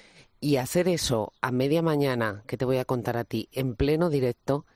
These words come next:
em, es, si cabe, mucho más complicado.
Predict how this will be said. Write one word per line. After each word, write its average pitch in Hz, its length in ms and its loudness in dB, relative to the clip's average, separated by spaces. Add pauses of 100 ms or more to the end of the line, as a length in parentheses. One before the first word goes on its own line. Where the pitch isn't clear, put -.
(380)
em, 117 680 -2
es, 123 220 -4
si 147 140 -2
cabe, 139 240 0
mucho 139 260 0
más 135 160 -2
complicado. 131 640 -2